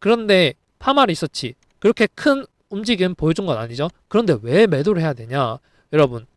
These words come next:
잘 보세요. 지금 지수가 조정이 나오는 이유가 바로 관세 협상에 대해서 위험을 회피하기 위한 매도입니다.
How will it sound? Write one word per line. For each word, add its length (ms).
잘 160
보세요. 340
지금 680
지수가 800
조정이 420
나오는 340
이유가 420
바로 440
관세 520
협상에 460
대해서 520
위험을 420
회피하기 600
위한 280
매도입니다. 640